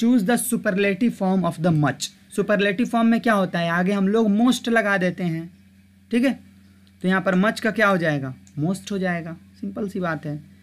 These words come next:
आगे देखिए हम लोग, कंपैरेटिव फॉर्म बोलता मच का तो वो हो जाता more, याद रखना। आगे देखिए, he is dash dash dash boy, तो यहाँ पर सीधा सिंपल सेंटेंस है ये एक, he is a strong boy,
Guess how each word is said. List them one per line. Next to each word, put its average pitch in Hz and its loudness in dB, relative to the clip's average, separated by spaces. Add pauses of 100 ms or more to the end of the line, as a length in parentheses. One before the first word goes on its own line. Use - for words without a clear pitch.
(440)
आगे 214 0
देखिए 233 2
हम 220 2
लोग, 196 -2
कंपैरेटिव 214 2
फॉर्म 226 -2
बोलता 214 0
मच 202 0
का 196 -2
तो 190 -2
वो 185 2
हो 180 2
जाता 165 -2
more, 143 0 (220)
याद 127 -6
रखना। - -14 (360)
आगे 202 0
देखिए, 240 2
he 226 2
is 180 -2 (140)
dash 196 0
dash 190 -4
dash 175 0 (220)
boy, 143 -2 (920)
तो 196 -4
यहाँ 208 2
पर 208 -4
सीधा 208 0
सिंपल 214 0
सेंटेंस 196 0
है 190 0
ये 185 2
एक, 226 -8
he 190 0
is 180 -2
a 180 -2
strong 170 -4
boy, 135 0